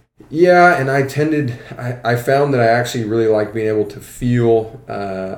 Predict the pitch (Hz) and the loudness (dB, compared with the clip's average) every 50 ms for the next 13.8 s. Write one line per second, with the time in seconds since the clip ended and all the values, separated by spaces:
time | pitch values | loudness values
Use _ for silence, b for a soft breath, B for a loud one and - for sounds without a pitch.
0 | - - 110 107 101 101 104 104 107 107 107 107 101 101 98 98 95 92 - - | -12 -8 -6 -4 -4 -4 -4 -4 -4 -4 -4 -4 -6 -6 -6 -8 -8 -10 -10 -8
1 | 120 117 113 - - - 117 120 - 131 120 - - - 139 139 131 120 - 117 | -8 -8 -8 -8 -8 -6 -6 -4 -4 -6 -8 -8 -6 -4 0 2 2 2 2 2
2 | 113 117 117 104 104 107 107 104 98 110 107 - - - 101 - - 127 117 107 | 2 4 2 2 0 -2 -4 -4 -4 -4 -4 -4 -6 -10 -12 -10 -8 -6 -4 -4
3 | 104 104 104 107 104 104 98 95 98 95 - - - 117 110 - 117 110 104 98 | -4 -4 -4 -6 -8 -8 -8 -10 -12 -12 -12 -10 -10 -10 -10 -8 -10 -10 -8 -8
4 | 107 104 - - - - - - - - 113 107 104 101 98 95 - - _ _ | -8 -8 -8 -10 -12 -14 -12 -12 -12 -12 -10 -10 -10 -10 -12 -14 -20 -20 _ _
5 | _ _ _ _ _ _ _ _ _ _ _ - - 110 104 104 101 101 - - | _ _ _ _ _ _ _ _ _ _ _ -8 -6 -4 -4 -4 -4 -6 -8 -8
6 | 101 95 92 90 - - - - - 107 104 104 107 - 107 104 107 110 101 92 | -8 -8 -10 -14 -18 -18 -8 -4 -2 0 0 0 -4 -6 -4 0 2 2 4 4
7 | 107 104 101 - - 107 101 101 98 98 92 - 110 104 104 101 104 107 107 104 | 4 2 2 2 -2 -6 -6 -4 -4 -6 -6 -6 -6 -6 -6 -4 -2 -2 -2 -4
8 | - - 113 110 104 104 104 101 101 98 - - - - - 123 113 113 107 104 | -6 -8 -8 -8 -6 -6 -4 -4 -6 -6 -6 -10 -16 -12 -8 -6 -4 -2 -2 0
9 | 107 104 98 98 95 95 95 98 101 98 98 95 92 104 101 98 98 - - 101 | 0 0 -2 -2 -6 -6 -6 -6 -8 -8 -10 -10 -8 -6 -6 -6 -6 -8 -8 -10
10 | 98 107 98 98 95 - - - - 107 104 104 101 101 98 98 98 101 101 98 | -10 -10 -10 -10 -10 -12 -10 -8 -8 -6 -6 -6 -8 -8 -8 -10 -10 -12 -12 -12
11 | 98 98 98 101 92 - - - _ _ _ _ _ _ _ _ _ - - - | -12 -12 -14 -14 -16 -16 -18 -20 _ _ _ _ _ _ _ _ _ -20 -12 -8
12 | - 117 - - - 113 107 104 101 98 95 98 101 101 101 98 98 98 98 - | -6 -6 -6 -6 -8 -10 -8 -8 -8 -8 -10 -10 -10 -8 -8 -8 -10 -10 -12 -12
13 | - 107 101 95 - - 107 101 95 - - - - - - - | -12 -12 -12 -12 -12 -10 -10 -10 -10 -10 -12 -12 -12 -12 -12 -14